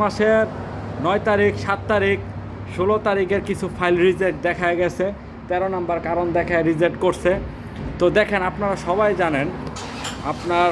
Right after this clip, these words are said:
ফেক নুলস্থা থাকলে ভিসা কখনোই পাবেন না। যাদের আসল সঠিক নুলস্থা, তারাই শুধুমাত্র ভিসা পাবেন। সেপ্টেম্বর, অক্টোবর মাসের ভিসাগুলো আজকে দেখা গেছে। তো আজকে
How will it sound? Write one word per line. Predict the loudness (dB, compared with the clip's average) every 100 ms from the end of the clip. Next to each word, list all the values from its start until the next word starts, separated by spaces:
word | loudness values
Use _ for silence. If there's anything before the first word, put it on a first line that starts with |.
| 0
ফেক | -2 -2 2
নুলস্থা | 2 4 2 2 2 2 -2 -8 -6
থাকলে | -4 -2 0 0 -2 -4 -10 -10 -4
ভিসা | -2 0 0 2
কখনোই | 4 4 4 2
পাবেন | 0 0 -2
না। | -2 -2
যাদের | 0 0 0 -2
আসল | -2 -2 -2 0
সঠিক | 0 0 0
নুলস্থা, | 2 0 0 0
তারাই | 2 2 2
শুধুমাত্র | 0 0 0 -2 -2
ভিসা | 0 2 2
পাবেন। | 0 0 -4 -8 -10 -4
সেপ্টেম্বর, | -2 0 0 2 2
অক্টোবর | 2 0 0 2
মাসের | 0 0
ভিসাগুলো | 0 0 2 4 2
আজকে | 2 0
দেখা | 2 2 2
গেছে। | 0 -4 -8 -8 -10 -10 -10 -10 -10 -8 2
তো | 4 6 6 4 -2 -6 -4
আজকে | 0